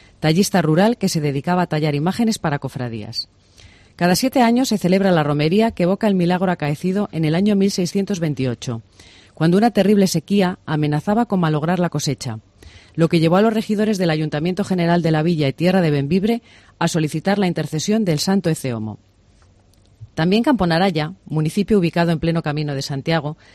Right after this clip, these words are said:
se engalana para honrar a su patrona, Nuestra Señora de la Soledad. La devoción a Nuestra Señora de la Soledad se extendió por toda Europa durante el siglo quince, gracias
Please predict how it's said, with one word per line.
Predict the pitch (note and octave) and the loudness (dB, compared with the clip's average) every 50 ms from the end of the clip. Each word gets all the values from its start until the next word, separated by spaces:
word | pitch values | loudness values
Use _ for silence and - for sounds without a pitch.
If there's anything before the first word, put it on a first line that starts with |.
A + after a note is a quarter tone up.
| _ _ _ - | _ _ _ -8
se | - - | -2 -2
engalana | E3 D#3+ D#3+ D#3 E3 F#3 A3+ B3 A#3 | 0 2 2 2 4 4 2 2 2
para | - F3+ E3 E3 | 2 2 2 2
honrar | E3 D#3+ F#3+ G3 | 0 2 0 0
a | F#3+ | 0
su | G3 - F3+ | 0 -2 -4
patrona, | - D#3+ C#3+ - C3 B2 A#2 A2 G#2+ - _ _ _ _ _ _ - | -4 -4 -4 -4 -4 -6 -6 -8 -10 -12 _ _ _ _ _ _ -4
Nuestra | D#3 D#3+ - - D3+ | -4 -4 -4 -6 -6
Señora | C#3+ D#3+ D#3+ F3 G3+ A3 A3 | -4 -4 -2 0 0 0 0
de | G3 | 0
la | E3+ D3+ D3 | 0 -2 -2
Soledad. | - D3 C#3 C3+ C3 A#2+ A#2 G#2 - - _ _ _ _ _ _ _ _ _ _ _ _ _ _ | -2 -4 -4 -4 -4 -6 -8 -10 -12 -16 _ _ _ _ _ _ _ _ _ _ _ _ _ _
La | - D#3+ | -4 -2
devoción | D#3+ E3+ E3 D#3+ - A3+ A#3+ | 0 0 0 2 2 2 2
a | C#4 | 2
Nuestra | B3+ A#3 - - | 2 0 0 0
Señora | F3+ - F3+ F#3 G3+ G#3 G3 | -2 0 0 2 2 2 2
de | F3+ E3 | 2 2
la | D3 C#3+ | 0 -2
Soledad | - - C#3 C3+ C#3 D3+ F3+ G#3 G3+ - - _ _ _ _ | -2 -4 -6 -4 -4 -4 -4 -4 -6 -8 -14 _ _ _ _
se | - - E3+ | -10 -6 -6
extendió | E3 - - E3+ E3+ F3+ G#3+ G#3 | -6 -4 -4 -4 -2 -2 -2 0
por | - A3 F#3 | -2 -2 -2
toda | - G3+ F#3+ G3 | -2 0 0 0
Europa | F3+ F3 F#3+ G3+ - G#3+ | 0 0 0 -2 -2 0
durante | G3 F3 E3 D#3 C#3+ - D3 | 0 0 0 0 -2 -2 -4
el | C#3+ | -4
siglo | - - G3+ F#3+ F#3 F3 | -2 -2 -2 0 0 -2
quince, | - C#3+ C#3+ C3 A#2 - A#2 A2 A#2 - _ _ - | -2 -4 -6 -6 -8 -10 -12 -12 -14 -16 _ _ -6
gracias | D3+ F3 G3+ A3 - B3 B3 C4 - - | 0 0 0 0 0 0 -2 -2 -4 -8